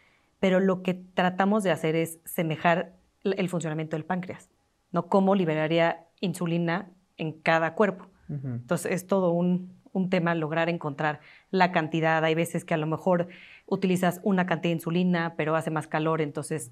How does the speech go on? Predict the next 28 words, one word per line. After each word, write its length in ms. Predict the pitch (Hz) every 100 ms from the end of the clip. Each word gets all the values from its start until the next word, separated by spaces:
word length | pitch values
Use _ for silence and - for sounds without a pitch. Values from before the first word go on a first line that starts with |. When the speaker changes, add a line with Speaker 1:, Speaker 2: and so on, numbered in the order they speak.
| - -
Speaker 1:
te 120 | 156
dieron 220 | 151 151
hipoglucemias, 840 | 143 151 156 165 233 226 208 208 202
o 80 | 165
se 100 | 151
subió, 500 | - 147 170 175 175
o 100 | 175
tuviste 320 | - 160 - 147
más 180 | 139
estrés, 540 | 151 - 208 202 196 - _ _
o 60 | 165
en 60 | 160
el 80 |
tema 180 | 165 160
de 40 | 151
las 100 | 156
mujeres, 360 | 156 185 170
¿no? 180 | 160 165
Que 80 | 151
viene 200 | 147 151
el 80 | 156
periodo, 400 | 151 160 160 156
entonces 220 | 147 147
la 80 | 143
glucosa 500 | 143 143 151 151 143 _ _ _ -
se 160 | -
altera. 520 | 151 151 196 180 170 - _ _ _ _ -
Entonces, 340 | 165 175